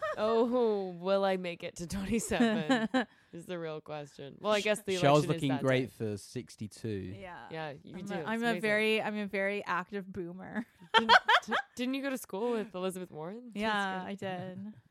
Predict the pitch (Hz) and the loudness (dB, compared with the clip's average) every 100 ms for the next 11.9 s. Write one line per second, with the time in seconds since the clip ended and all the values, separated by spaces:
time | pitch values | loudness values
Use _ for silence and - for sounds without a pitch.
0 | 190 - 226 214 247 233 233 165 226 196 | -12 -2 -2 0 -2 0 -6 -8 -8 -6
1 | 190 196 185 180 175 175 208 208 196 185 | -6 -8 -8 -8 -8 -10 -10 -6 -6 -6
2 | 156 - - 214 185 202 151 143 147 127 | -12 -14 -10 -10 -8 -2 -2 2 0 0
3 | 117 104 101 98 - _ 113 - 127 139 | 0 0 -2 -6 -12 _ -8 -8 -10 -6
4 | 170 165 - - 143 127 107 101 - - | -6 -8 -12 -6 0 0 0 -4 -10 -20
5 | _ - 104 104 101 101 98 71 _ _ | _ -10 -6 -6 -6 -8 -12 -14 _ _
6 | _ _ _ _ _ _ _ _ _ _ | _ _ _ _ _ _ _ _ _ _
7 | _ _ _ _ _ _ _ _ _ _ | _ _ _ _ _ _ _ _ _ _
8 | _ _ 123 - 220 240 190 - 131 127 | _ _ -10 -6 -6 -2 -2 0 0 2
9 | 120 110 104 101 - _ _ _ _ - | 2 0 -2 -6 -12 _ _ _ _ -6
10 | 113 104 117 123 98 92 98 101 110 - | -2 0 0 0 -2 -6 -12 -12 -12 -8
11 | 98 - 117 123 117 - 110 98 - | -8 -6 -4 -4 -6 -8 -8 -6 -10